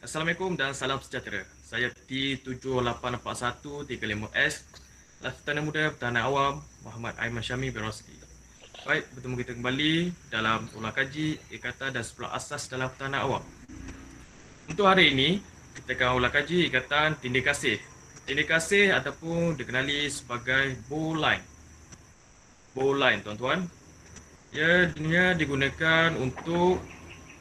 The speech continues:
membuat tanjung yang tidak terjerut. Juga digunakan sebagai tali pandu keselamatan. Boleh digunakan untuk menarik keluar mangsa yang pengsan.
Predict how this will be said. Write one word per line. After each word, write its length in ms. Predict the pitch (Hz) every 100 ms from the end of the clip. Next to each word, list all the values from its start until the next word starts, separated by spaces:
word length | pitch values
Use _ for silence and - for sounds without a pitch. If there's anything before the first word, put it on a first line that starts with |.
| - - - - -
membuat 320 | 120 123 -
tanjung 480 | 123 139 135 165 170
yang 160 | 139
tidak 240 | 131 131 120
terjerut. 400 | 127 127 175 143 - - - - - - - - - - - - -
Juga 640 | 131 151 165 196 196 196 196
digunakan 880 | 156 147 151 - 165 165 170 151 151 -
sebagai 640 | - 135 131 151 151 151
tali 240 | - 127 131
pandu 400 | - 131 135 147 127
keselamatan. 640 | 120 117 120 151 165 196 196 - - - - - - -
Boleh 320 | 127 160 180 175
digunakan 640 | 139 147 143 156 165 170 165
untuk 320 | 139 131 160
menarik 320 | 139 135 135 127
keluar 400 | 156 165 165 160
mangsa 400 | 147 151 - 160
yang 160 | 135
pengsan. 560 | 131 131 - 170 180